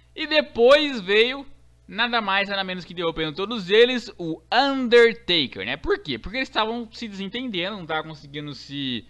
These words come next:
é, organizar ali direito, estavam toda hora discutindo, e veio o Undertaker, então, pra botar ordem na casa, né? É, o Undertaker não teve tantas mudanças do visual pra, da WrestleMania trinta e dois, né? Ele tava basicamente a mesma coisa ali, o cabelo tava até um pouquinho maior, enfim.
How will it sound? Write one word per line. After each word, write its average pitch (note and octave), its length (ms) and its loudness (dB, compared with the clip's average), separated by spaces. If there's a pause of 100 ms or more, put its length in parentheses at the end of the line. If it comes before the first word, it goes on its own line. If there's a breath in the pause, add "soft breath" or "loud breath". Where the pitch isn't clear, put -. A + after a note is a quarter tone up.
(360 soft breath)
é, A#2+ 320 -2
organizar B2+ 480 -8
ali B2 100 -6
direito, G3+ 420 -4
estavam C3 220 -10
toda C3+ 160 -12
hora C3+ 100 -8
discutindo, A#3+ 540 -10
e D4 60 -8
veio G#3+ 160 -4
o - 20 -4
Undertaker, G#3+ 540 -2
então, E3+ 260 -6
pra F3 100 -4
botar D#3 540 -4
ordem C#3+ 360 -2
na D#3+ 120 0
casa, A2 560 -6
né? A#2 240 -10 (580 soft breath)
É, C#3 360 -4
o A3 80 -4
Undertaker C4+ 400 -8
não B3+ 100 -4
teve A#3+ 160 -8
tantas A3 260 -10
mudanças F3+ 520 -6
do D#3 100 -10
visual D3+ 460 -6
pra, D3+ 320 -6
da C3 160 -8
WrestleMania C#3 460 -10
trinta C#3 240 -14
e D#3 80 -10
dois, A#2+ 300 -10
né? A2+ 200 -10
Ele G#2+ 140 -12
tava D3 360 -6
basicamente D3 540 -8
a - 20 -14
mesma D#3+ 240 -10
coisa F3 320 -10
ali, G3 140 -10
o A3 80 -12
cabelo D3 280 -10
tava C#3 180 -14
até D#3 80 -12
um E3 60 -12
pouquinho D#3+ 300 -18
maior, E3 420 -10
enfim. E3+ 320 -16